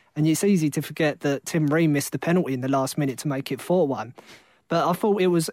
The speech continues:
it was maybe our most, uh, most complete in that,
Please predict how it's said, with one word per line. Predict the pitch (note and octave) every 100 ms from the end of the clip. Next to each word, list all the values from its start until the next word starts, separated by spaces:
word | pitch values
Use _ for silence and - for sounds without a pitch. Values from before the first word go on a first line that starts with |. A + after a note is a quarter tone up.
| -
it | F3
was | E3
maybe | G3+ G#3+ G3+ F3+
our | F3 E3
most, | F3 E3+ D#3+ - -
uh, | D#3+ D3+ D3+
most | E3+ F#3
complete | - D#3+ - F3 E3 C#3+ -
in | D3+ D#3+ D#3
that, | D3 C3+